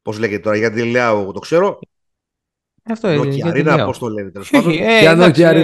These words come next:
Speaker 3: Arena, μωρέ;
Speaker 2: ε, ποια Nokia Arena,
Speaker 3: Ε,
Speaker 2: εντάξει.
Speaker 3: Λεάο, για τη Λεάο, τι να κάνουμε τώρα;
Speaker 1: Για
Speaker 3: Ας
Speaker 1: τη
Speaker 3: την Nokia.
Speaker 1: Λεάο. Ωραία, πάρα πολύ ωραία. Άμα θέλετε κάποια στιγμή να σας μιλήσω για τη Maccabi του Μα-, του Kevin McGee και του Ron Mercer,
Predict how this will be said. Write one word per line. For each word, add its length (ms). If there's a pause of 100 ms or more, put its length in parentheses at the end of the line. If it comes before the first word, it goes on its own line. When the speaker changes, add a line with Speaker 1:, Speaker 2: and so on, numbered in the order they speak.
Speaker 3:
Arena, 40
μωρέ; 520
Speaker 2:
ε, 20
ποια 200
Nokia 100
Arena, 80
Speaker 3:
Ε, 160
Speaker 2:
εντάξει. 320
Speaker 3:
Λεάο, 300
για 160
τη 100
Λεάο, 300
τι 40
να 100
κάνουμε 200
τώρα; 160
Speaker 1:
Για 100
Speaker 3:
Ας 60
Speaker 1:
τη 80
Speaker 3:
την 80
Nokia. 40
Speaker 1:
Λεάο. 280 (360)
Ωραία, 480 (420)
πάρα 220
πολύ 200
ωραία. 480
Άμα 280
θέλετε 220
κάποια 180
στιγμή 200
να 60
σας 160
μιλήσω 340
για 120
τη 260
Maccabi 480
του 540
Μα-, 260
του 120
Kevin 280
McGee 240
και 120
του 160
Ron 260
Mercer, 240